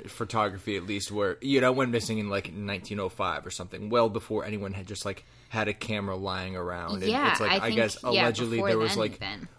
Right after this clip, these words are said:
Speaker 1: one, uh, like, paper
Speaker 2: Rubbing of
Speaker 1: rubbing
Speaker 2: it,
Speaker 1: of it
Speaker 2: yeah.
Speaker 1: that, like, you know,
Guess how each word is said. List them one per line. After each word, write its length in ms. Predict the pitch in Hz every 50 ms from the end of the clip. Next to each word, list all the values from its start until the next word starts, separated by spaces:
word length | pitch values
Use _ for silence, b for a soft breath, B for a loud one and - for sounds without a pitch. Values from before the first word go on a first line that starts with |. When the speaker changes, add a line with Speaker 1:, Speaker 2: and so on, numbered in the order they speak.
| - -
Speaker 1:
one, 560 | 104 101 101 107 110 110 113 110 110 107 107
uh, 400 | - 98 104 104 101 98 95 95 - b b b b b b - 107
like, 260 | 104 98 - - -
paper 340 | - - 117 113 175 - 113 110
Speaker 2:
Rubbing 180 | 104 104 -
of 40 | 110 110
Speaker 1:
rubbing 340 | 107 101 110 107 104 101
Speaker 2:
it, 120 | 101 - -
Speaker 1:
of 140 | 104 104 90
it 100 | 104 101
Speaker 2:
yeah. 140 | 98 -
Speaker 1:
that, 160 | 104 98 82 104
like, 200 | 101 95 - -
you 160 | 113 107 98
know, 180 | 95 92 -